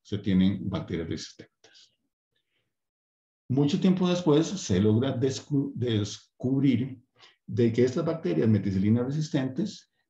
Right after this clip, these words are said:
eh, lo son justamente porque adquieren un determinante genético que recibe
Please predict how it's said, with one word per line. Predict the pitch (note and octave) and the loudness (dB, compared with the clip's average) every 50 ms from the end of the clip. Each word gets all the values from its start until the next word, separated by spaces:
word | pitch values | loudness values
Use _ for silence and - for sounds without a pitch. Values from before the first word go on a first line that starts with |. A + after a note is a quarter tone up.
| _ - | _ 0
eh, | A2 G#2+ G#2+ G#2 G#2 - | 2 2 4 4 2 4
lo | A2+ A2 A2 F#2+ G2 | 4 4 4 2 2
son | - - C3 D#3+ F3 D3+ - G#3+ - - _ - - _ - - _ _ | 0 0 2 2 2 2 0 -2 -4 -6 _ -20 -20 _ -20 -20 _ _
justamente | C3+ B2 A2 E3 D3 C#3+ C#3+ C#3 - D#3 | -4 -2 2 2 2 2 2 0 -2 -4
porque | - - C3+ A#2 A2 - A2+ - - - _ | -2 -2 -4 -4 -2 -4 -6 -6 -6 -6 _
adquieren | A2 G#2 - - - C#3+ D3 D#3 E3+ D#3 C3+ A#2 A2+ | -4 -4 -4 -6 -4 2 4 4 4 4 6 6 6
un | A2+ A2 A2 A2+ | 6 6 6 4
determinante | A#2+ A#2 - C3+ A#2+ A#2 G#2+ G2+ F#2+ F#2+ F#2+ F#2 A#2+ A2+ | 2 2 -2 -2 0 2 2 2 2 2 0 0 -2 -4
genético | G#2+ A#2+ A#2 G#2 F#2+ - A2 G#2+ - E3+ F3+ - - _ _ _ _ _ _ | -2 0 0 0 0 -2 -8 -8 -8 -10 -12 -12 -14 _ _ _ _ _ _
que | - G#2 | -2 0
recibe | F#2+ G2 F#2 - - A2+ A2 A#2 B2 - - - - | 0 0 -2 0 2 4 4 4 4 0 -4 -14 -20